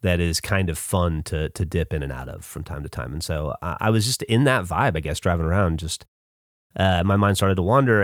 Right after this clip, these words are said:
and I was, uh, listening to some old music, and I got to thinking about how much I used to connect with this particular band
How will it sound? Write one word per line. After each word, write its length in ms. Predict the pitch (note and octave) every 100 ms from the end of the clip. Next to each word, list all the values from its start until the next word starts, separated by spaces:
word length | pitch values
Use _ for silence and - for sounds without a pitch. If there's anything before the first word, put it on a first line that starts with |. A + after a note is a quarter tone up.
| -
and 100 | G2
I 80 | G2
was, 300 | G2 F2+ -
uh, 420 | F#2+ F2 E2+ E2+
listening 300 | B2 C#3 C#3
to 120 | B2 A2
some 160 | G2+
old 300 | - A2 G#2+
music, 600 | G#2 A2+ G#2+ A2+ G#2 - _ -
and 720 | F#2+ F2+ F2+ F2+ F2 F2 F2 - _
I 720 | G2+ F#2 F#2 F#2 F#2 F#2 E2+ D2+ _ _ _ _ -
got 160 | B2+ C#3
to 80 |
thinking 280 | - C3+ A#2+
about 220 | G2 F2+
how 400 | - - A2 G#2+
much 640 | G#2 G#2 F#2+ E2+ - - - -
I 140 | F2
used 580 | F2+ F2 F2+ G#2 G2+ - -
to 80 | F#2
connect 1160 | - - - E2 D#2 D#2+ D#2 C2+ - - - -
with 200 | E2+ D2+
this 240 | D#2+ D2+ -
particular 600 | C#2+ - D2 D2+ C#2+ C2+
band 640 | - D2 D2 - -